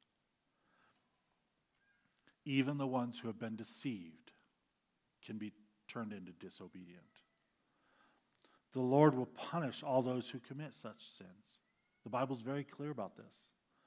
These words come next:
Therefore, Paul says in First Thessalonians,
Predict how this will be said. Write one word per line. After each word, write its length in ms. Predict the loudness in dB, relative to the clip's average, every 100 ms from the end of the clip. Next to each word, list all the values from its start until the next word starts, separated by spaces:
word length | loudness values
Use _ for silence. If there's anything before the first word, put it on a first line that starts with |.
| _ _ _ _ _ _ _ _ _ _ _ _ _ _ _ _ 0
Therefore, 960 | 8 10 10 8 6 10 8 6 -2 -16 _ _ _ _ _ _
Paul 200 | 2 2
says 260 | 4 2 2
in 80 |
First 300 | -2 -4 -4
Thessalonians, 720 | -4 -4 -4 -2 -2 -2 -4